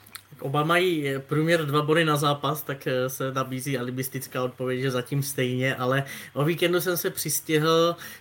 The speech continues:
při myšlence, měl jsem v sobotu Baník, v neděli Sigmu a na tu Sig-, Sigmu jsem se, eh, těšil podvědomě víc, protože je to teď jako, hrajou jako mnohem pro oko diváka líp, eh, nebo líp.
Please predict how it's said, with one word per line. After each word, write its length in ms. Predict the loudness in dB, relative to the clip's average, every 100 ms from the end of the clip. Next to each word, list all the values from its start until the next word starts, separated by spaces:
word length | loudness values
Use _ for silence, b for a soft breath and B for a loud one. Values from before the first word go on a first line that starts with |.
| B
při 160 | -4 0
myšlence, 600 | 0 0 -2 0 2 2
měl 160 | 2
jsem 260 | 0 0 -2
v 60 | -4
sobotu 300 | -4 -4 -2
Baník, 400 | -2 -2 -2 -2
v 40 |
neděli 300 | 0 0 0
Sigmu 440 | -2 -2 -2 -2 -4 B B
a 80 | 0
na 100 | 0
tu 120 | 0
Sig-, 320 | 0 -2 0
Sigmu 380 | 0 2 2 2
jsem 180 | 0 0
se, 380 | 2 4 4
eh, 400 | 2 -4 -6 -6
těšil 300 | -4 2 4
podvědomě 520 | 6 6 6 6 4 2
víc, 280 | 0 -2
protože 340 | -6 -8 0 2
je 80 | 2
to 100 | 0
teď 160 | -2
jako, 260 | 0 0 -2 B B
hrajou 580 | 0 4 6 6 4 2
jako 180 | 0 2
mnohem 320 | 2 2 2
pro 160 | 2 4
oko 180 | 4 4
diváka 380 | 4 2 0 -4 0
líp, 300 | 0 -2 -6 _ -8
eh, 120 | -6
nebo 220 | 0 4
líp. 300 | 4 2 -2